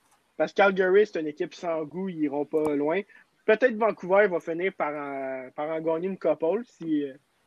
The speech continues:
s'ils peuvent bien mettre une coupe de défenseurs, euh, euh, un petit peu de défense dans leur, euh, dans leur plan de match. Puis, euh, oublie ça, les sénateurs. Fait que, écoute, les Oilers, ils ont des chances, bien des chances de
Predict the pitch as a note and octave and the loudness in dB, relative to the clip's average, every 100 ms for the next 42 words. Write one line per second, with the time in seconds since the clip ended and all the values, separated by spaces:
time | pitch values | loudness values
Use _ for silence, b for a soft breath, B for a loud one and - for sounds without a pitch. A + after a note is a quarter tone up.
0 | _ - E3+ F#3 F3 D#3+ F3 E3 F#3 F3 | _ -14 -2 2 2 2 -2 -2 -4 -6
1 | D3+ F3+ E3 D#3 D#3 E3+ D3 D#3+ E3+ E3+ | -6 -2 0 2 0 0 -2 0 2 2
2 | C#3+ C3 B2+ C3 _ _ _ _ _ _ | 0 -2 -2 -6 _ _ _ _ _ _
3 | _ _ - C3+ D3+ C#3 D3+ D#3 - F#3+ | _ _ -8 -4 -2 0 -2 -4 0 0
4 | E3+ D3+ - D3+ D#3 F3+ F#3+ E3+ D#3+ D3+ | 0 -6 -6 4 4 6 4 4 4 4
5 | D#3 D3 C#3 A2+ C#3 D3 D3 C#3+ - D#3+ | 4 2 -2 -6 -6 -2 -2 -2 -2 0
6 | D#3 D#3+ F#3 - - _ _ - D3+ D3+ | 2 4 2 2 -16 _ _ 0 4 4
7 | D3+ C#3+ F#3 F3 D#3 E3 E3+ D3+ - b | 4 0 0 0 0 2 2 2 -2 b
8 | b - D3+ G#3 F#3 F3+ G3 A#3 F3+ E3 | b -6 2 4 6 6 6 4 0 0
9 | G#3 G#3 D#3+ G3 A#3 G#3+ F#3+ G3+ | 0 0 0 0 0 -2 0 0